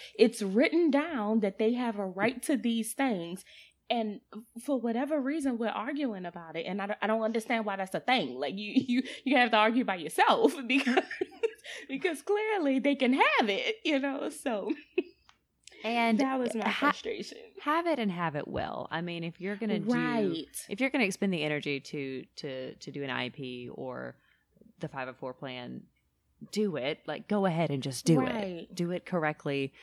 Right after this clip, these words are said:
Speaker 2: Be thorough. You know, and like you said, it shouldn't be a fight. It, we shouldn't, you shouldn't have to beg someone to do something like this appropriately.
Speaker 1: Right. Okay, so Michelle, can you give us a little bit of background on idea? 'Cause it's act, right? So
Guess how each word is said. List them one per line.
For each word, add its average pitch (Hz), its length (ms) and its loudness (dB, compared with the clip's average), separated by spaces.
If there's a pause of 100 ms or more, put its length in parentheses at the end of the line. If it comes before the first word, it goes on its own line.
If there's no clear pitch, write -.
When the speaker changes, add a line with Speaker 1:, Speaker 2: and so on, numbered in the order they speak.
(280)
Speaker 2:
Be 170 200 10
thorough. 143 680 4 (300)
You 165 180 -8
know, 127 240 -8
and 156 140 -8
like 180 120 -8
you 175 60 -6
said, 147 160 -8
it 151 80 -6
shouldn't 202 260 -10
be 143 100 -6
a 131 60 -4
fight. 123 440 -6 (100)
It, - 180 -2
we 175 160 4
shouldn't, 180 360 2
you 180 80 4
shouldn't 185 220 2
have 185 120 4
to 135 80 2
beg 147 260 8
someone 131 320 0
to 139 80 0
do 131 280 -2
something 127 460 -6 (140)
like 123 220 -4
this 123 240 0
appropriately. - 680 -8
Speaker 1:
Right. 185 580 -6 (800)
Okay, 277 280 4
so 285 220 4
Michelle, 294 360 2
can 302 220 2
you 330 80 2
give 320 200 -2
us 269 340 -2
a 208 180 0
little 214 280 0
bit 233 140 2
of 196 80 -2
background 185 580 -6
on 180 400 -10
idea? 170 640 -2 (120)
'Cause - 140 -12
it's 165 220 -8
act, - 360 -4
right? 151 220 -4 (200)
So - 220 -18